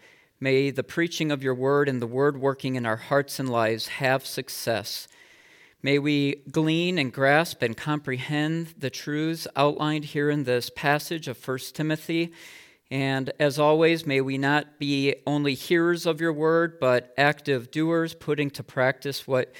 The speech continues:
we are learning today. Lord, open up our hearts to be able to comprehend the truths of your word. In Christ's name I pray. Amen. Well, we finished First Timothy chapter three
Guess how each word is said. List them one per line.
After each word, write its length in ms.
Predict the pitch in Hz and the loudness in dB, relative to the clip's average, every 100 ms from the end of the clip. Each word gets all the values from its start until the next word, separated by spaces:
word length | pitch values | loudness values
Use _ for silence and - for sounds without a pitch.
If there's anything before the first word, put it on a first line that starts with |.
| - - - - | -20 -20 -18 -2
we 180 | 135 | 2
are 140 | 131 120 | 4 4
learning 380 | 123 151 151 147 | 2 2 0 -2
today. 340 | - 147 143 | -2 0 2
Lord, 260 | 139 143 139 | 2 2 2
open 220 | 151 147 | 0 -2
up 140 | 139 | 0
our 120 | 127 | 0
hearts 600 | 120 - 156 147 147 - | 0 0 4 4 2 -6
to 160 | - 127 | -10 -4
be 160 | 131 127 | 0 0
able 180 | 127 | 0
to 240 | 120 117 113 - - - | 0 -2 -4 -14 -20 -12
comprehend 1040 | - 175 165 151 135 135 151 143 139 143 - - _ | -4 -2 0 -2 -4 -2 -2 0 -2 -6 -16 -20 _
the 100 | - | -8
truths 580 | 127 - 147 143 165 - - | -8 -4 -2 -2 -4 -8 -2
of 380 | 139 127 123 - - | 4 4 4 0 -6
your 200 | 135 139 | 0 0
word. 460 | 127 110 110 90 - _ _ | 0 -2 -2 -8 -14 _ _
In 160 | - 123 | -8 -8
Christ's 540 | - - 131 131 - | -6 0 0 0 -4
name 300 | 127 120 110 - | -4 -2 -4 -4
I 240 | 110 110 110 | -4 -4 -6
pray. 600 | - - 110 104 101 95 - _ _ _ _ - _ _ - 117 | -14 -14 -6 -4 -4 -6 -12 _ _ _ _ -20 _ _ -14 -10
Amen. 540 | 113 104 110 101 98 _ _ _ _ _ _ - - - _ _ _ _ _ _ _ | -8 -6 -6 -8 -12 _ _ _ _ _ _ -20 -20 -20 _ _ _ _ _ _ _
Well, 400 | 196 202 180 - - _ _ | 10 12 12 6 -6 _ _
we 180 | 170 220 | 0 0
finished 600 | - 196 170 160 - - - | 2 4 4 2 -2 -8 -2
First 380 | 180 175 - | 2 2 2
Timothy 440 | 185 165 160 165 147 | 2 2 2 0 0
chapter 400 | - 165 156 139 | 4 2 4 -2
three 520 | - 156 151 143 | -2 -2 0 0